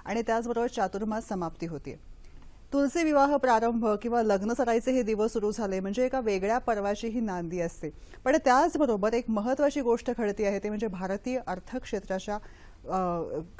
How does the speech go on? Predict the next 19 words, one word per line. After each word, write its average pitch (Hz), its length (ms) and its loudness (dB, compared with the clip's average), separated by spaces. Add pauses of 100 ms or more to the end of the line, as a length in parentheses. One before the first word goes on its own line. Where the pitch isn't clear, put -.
क्ष-, 160 360 -6
क्षितिजावरती 214 840 0
सध्या 202 460 -4
नव्या 190 340 -2
पर्वाचे 185 580 -4
पडघम 170 580 -2
वाजतायत. 151 340 -4 (1080)
जेव्हा 233 260 4
आपण 320 200 6
असं 302 180 4
म्हणतो, 233 420 2
तेव्हा 240 320 0 (340)
भारत 196 420 2 (100)
हा 240 140 0
विकसनशील 269 760 0
देश 202 260 0
आहे. 180 240 -4
विकसनशील 226 680 -2
देशामध्ये 196 760 0